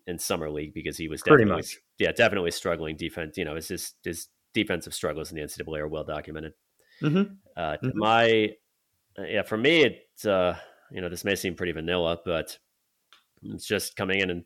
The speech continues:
Speaker 1: seeing what Cade looks like, really. Uh, I, I'm anticipating he'll score at, at least fifty points a game, uh, you know, maybe, like, twenty assists and
Speaker 2: That low?
Speaker 1: Yeah, yeah, something like that.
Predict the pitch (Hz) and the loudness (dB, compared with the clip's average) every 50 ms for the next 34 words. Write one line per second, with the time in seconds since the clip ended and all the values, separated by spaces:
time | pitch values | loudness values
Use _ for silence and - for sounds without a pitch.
0 | _ - - - - 95 92 92 92 90 - - 98 98 90 90 90 101 - - | _ -14 -12 -6 -4 -4 -2 -2 -2 -4 -2 0 0 0 0 0 -2 -6 -4 -2
1 | 95 82 80 - 87 92 98 95 90 - _ _ _ _ - - - - _ _ | -4 -4 -4 -2 -2 0 0 0 0 -4 _ _ _ _ -20 -20 -20 -20 _ _
2 | _ _ _ _ _ _ _ - 80 80 82 82 80 82 - - 87 82 - - | _ _ _ _ _ _ _ -8 -6 -6 -4 -4 -6 -6 -6 -6 -8 -8 -6 -6
3 | 76 80 80 78 - - 90 85 82 90 85 - - - 90 85 85 85 85 80 | -6 -6 -6 -8 -6 -6 -6 -4 -4 -6 -8 -8 -4 -2 -2 -2 0 -2 -4 -6
4 | - - - 92 90 85 82 80 82 85 - - 85 87 85 - 95 87 82 - | -6 -6 -6 -4 -2 -2 -2 -4 -6 -6 -6 -6 -8 -8 -6 -4 -4 -4 -4 -6
5 | - - - 92 - - 80 78 - 85 80 73 - - 76 78 80 80 78 80 | -8 -6 -4 -4 -4 -4 -8 -8 -6 -6 -6 -6 -8 -6 -6 -6 -4 -4 -6 -8
6 | 78 - _ _ _ _ _ _ _ _ _ _ - 76 80 82 80 76 73 76 | -10 -14 _ _ _ _ _ _ _ _ _ _ -8 -8 -6 -6 -4 -6 -6 -8
7 | 82 - - 87 80 82 78 80 80 - - 92 85 80 76 73 - - 82 78 | -8 -10 -12 -10 -8 -6 -6 -6 -8 -8 -8 -8 -6 -6 -6 -8 -6 -6 -6 -6
8 | 78 - - - - 85 80 80 78 - - 110 107 113 117 110 - 104 98 101 | -8 -8 -12 -12 -12 -12 -12 -12 -14 -10 -4 2 6 8 8 8 8 8 8 8
9 | 127 151 - - _ _ - - 85 82 82 85 - _ - - 110 101 92 - | 8 6 2 -6 _ _ -12 -10 -8 -8 -8 -10 -12 _ -8 -2 0 0 0 0
10 | - 85 80 - - - - 78 - 185 | -2 -4 -2 4 4 4 4 2 -4 -4